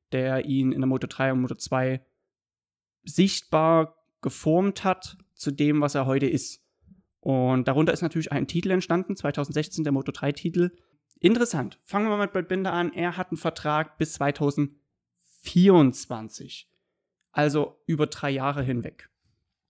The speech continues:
Und er hat es so begründet, er sieht die Schritte nach vorne, ähm, und das ist für ihn noch schon Grund l-,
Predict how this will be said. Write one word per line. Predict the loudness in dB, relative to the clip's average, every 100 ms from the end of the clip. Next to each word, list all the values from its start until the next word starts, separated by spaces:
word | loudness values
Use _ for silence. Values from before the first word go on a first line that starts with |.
| _ _ _ -20 -10 0
Und | 4 4 2 0 -6 _ _ _ _ _ 0
er | 2
hat | 2
es | 0
so | -2
begründet, | -2 0 2 2 -2
er | -6 -2
sieht | -2 -2
die |
Schritte | -4 -2 0
nach | -2 -2
vorne, | 0 4 4 4 2 -6 -20 -14 -4
ähm, | 0 0 2 0
und | 0 -2 0
das | -4
ist | -6 -4
für | 0
ihn | 0
noch | -2
schon | -4 -4
Grund | -2 -2 -2
l-, | -6